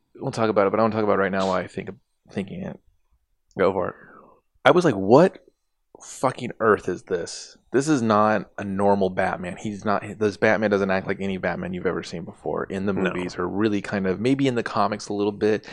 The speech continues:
Speaker 2: Comics, I'd say yes. Movies, definitely not.
Speaker 1: Never,
Speaker 2: They,
Speaker 1: n-, yeah.
Speaker 2: they made him as different as they could.
Speaker 1: He, they're very, it's very Elseworld feeling to me. Where, s-, like, like the Superman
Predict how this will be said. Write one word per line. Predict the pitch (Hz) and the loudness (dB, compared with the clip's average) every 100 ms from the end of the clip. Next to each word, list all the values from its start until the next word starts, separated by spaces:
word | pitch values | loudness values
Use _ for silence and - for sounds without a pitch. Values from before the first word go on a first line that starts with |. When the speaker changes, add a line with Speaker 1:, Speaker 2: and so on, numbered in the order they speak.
| - - | -16 0
Speaker 2:
Comics, | 196 185 208 175 | 4 4 4 6
I'd | 156 | 6
say | - | 4
yes. | 143 117 101 - | 6 8 6 4
Movies, | 110 131 135 127 | 4 4 4 0
definitely | 101 110 101 104 82 90 | 0 0 0 -2 -6 -8
not. | - - 131 | -8 -10 -6
Speaker 1:
Never, | 131 123 110 | 2 2 6
Speaker 2:
They, | 110 | 8
Speaker 1:
n-, | 117 101 123 | 8 4 6
yeah. | 120 104 123 | 8 8 6
Speaker 2:
they | 113 | 4
made | 113 120 110 | 6 6 6
him | 110 104 | 2 0
as | 92 | -2
different | 92 107 - 101 92 | 0 0 2 0 0
as | 87 | -2
they | 92 | -4
could. | - - 92 90 - - - - | -4 -6 -6 -8 -12 -18 -16 -6
Speaker 1:
He, | 101 131 | -4 2
they're | 127 120 | 6 6
very, | 98 117 139 135 - | 6 4 4 2 -2
it's | 120 - | -6 -2
very | 127 143 139 - | 2 2 2 2
Elseworld | 98 101 - 92 90 87 | 2 2 -2 0 0 -2
feeling | - - 98 92 90 - - | -8 -8 -6 -4 -6 -8 -12
to | - 127 107 | -6 -4 -4
me. | - 64 - _ - - | -8 -14 -16 _ -20 -2
Where, | 104 104 | 4 4
s-, | 95 - - - | 4 -6 -8 -2
like, | 101 92 - _ _ _ _ _ _ _ _ _ - | -2 -2 -14 _ _ _ _ _ _ _ _ _ -4
like | 113 107 | -2 -2
the | |
Superman | 107 - 151 147 139 139 131 131 127 | -4 -2 -2 0 0 2 2 -2 -6